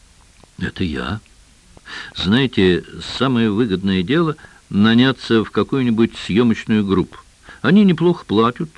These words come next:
и потом это временно. Люс снимал свою картину, и меня привлек один из его помощников». «В чем заключалась ваша работа в группе? Как называлась ваша должность?» «Ну, точного названия нет.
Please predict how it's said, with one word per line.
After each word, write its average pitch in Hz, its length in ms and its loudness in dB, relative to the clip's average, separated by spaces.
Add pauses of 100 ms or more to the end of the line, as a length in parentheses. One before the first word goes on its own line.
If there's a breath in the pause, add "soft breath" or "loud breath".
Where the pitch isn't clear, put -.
(280)
и 120 120 2
потом 127 360 -4
это 143 200 -8
временно. 160 640 -4 (880 loud breath)
Люс 131 500 0 (160)
снимал 123 500 2
свою 123 300 0
картину, 139 640 -2 (260 loud breath)
и 110 160 2
меня 156 400 2
привлек 160 480 -2
один 160 320 -2
из 123 120 -8
его 120 220 0
помощников». 131 960 -2 (760 loud breath)
«В - 100 -12
чем 180 260 -2
заключалась 147 600 -6
ваша 71 320 -8
работа 78 420 -4
в 120 100 -12
группе? 90 440 -4 (580 loud breath)
Как 143 240 -4
называлась 139 560 -2
ваша 95 260 -6
должность?» 85 640 -10 (640 loud breath)
«Ну, 165 100 -6
точного 127 480 -4
названия 120 520 -4
нет. 135 420 -6